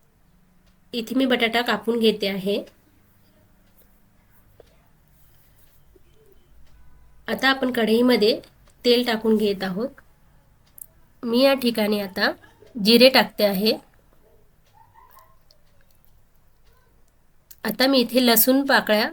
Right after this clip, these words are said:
जो आपण बारीक करून घेतलेला लसूण आहे, जसे मी तुकडे केलेले आहे छोटे छोटे,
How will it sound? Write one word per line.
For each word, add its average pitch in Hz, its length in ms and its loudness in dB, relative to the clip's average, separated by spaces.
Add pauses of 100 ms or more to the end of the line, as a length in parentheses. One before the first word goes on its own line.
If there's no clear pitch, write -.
जो 240 140 4
आपण 247 320 4
बारीक 226 340 4
करून 247 200 4
घेतलेला 220 340 0
लसूण 220 360 -2
आहे, 208 260 -4 (400)
जसे 214 180 -2
मी 262 160 0
तुकडे 247 240 2
केलेले 220 340 2
आहे 208 240 0
छोटे 185 260 -6
छोटे, 208 280 -10